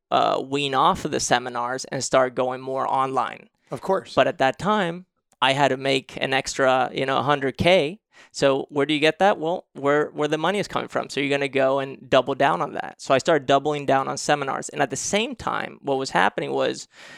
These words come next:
Speaker 1: uh, my wife and I, we became foster parents. So we were dealing with having a teenager at home and figuring out, what does this even mean?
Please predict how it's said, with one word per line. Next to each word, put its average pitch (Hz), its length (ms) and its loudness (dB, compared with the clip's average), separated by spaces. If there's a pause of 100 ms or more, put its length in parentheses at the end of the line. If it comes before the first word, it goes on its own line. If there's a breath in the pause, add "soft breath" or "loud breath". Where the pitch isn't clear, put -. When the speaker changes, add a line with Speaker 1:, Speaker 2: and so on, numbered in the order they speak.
(140 loud breath)
Speaker 1:
uh, - 340 -2
my 131 140 2
wife 139 300 4
and 139 80 0
I, 131 60 2
we 131 120 -4
became 120 300 -6
foster 160 400 2
parents. 165 580 -2 (880 soft breath)
So 143 200 4
we 139 160 2
were 175 160 2
dealing 131 340 2
with 123 320 -2
having 131 280 0
a - 60 -4
teenager 170 480 -2
at 139 100 0
home 127 220 -4
and 135 100 -10
figuring 135 280 -2
out, - 200 -4
what 135 200 -2
does 135 160 -6
this 139 260 -2
even - 260 -10
mean? - 280 -18